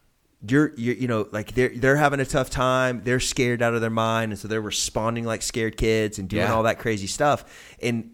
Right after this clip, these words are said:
Speaker 1: and you're like, "Okay, I'm gonna, I'm gonna unconditionally love you right now." I realized, like, man, I don't know if I've really ever loved somebody. If this is what love is, right?
Speaker 2: Yeah.
Speaker 1: If this is what,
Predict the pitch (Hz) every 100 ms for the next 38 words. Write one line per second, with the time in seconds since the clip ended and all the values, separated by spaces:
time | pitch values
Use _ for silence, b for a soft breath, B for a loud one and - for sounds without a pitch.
0 | - 123 117 131 139 120 110 - 110 117
1 | 110 123 - _ - 127 143 131 - 131
2 | 139 147 127 113 117 - 127 113 107 107
3 | 104 101 b b b b 104 101 123 123
4 | 101 107 110 104 101 101 95 - - 90
5 | 113 117 - 113 117 113 - 120 123 113
6 | - 117 120 - 156 226 104 95 107 98
7 | _ - 104 95 117 147 151 165 - -
8 | 131 127 139 147 160 - 101 107 120 120
9 | 107 - 107 101 101 80 69 - _ _
10 | _ _ _ _ - 147 - 196 247 190
11 | 220 196 196 190 - - - 113 123 110
12 | 127 147 196 180 180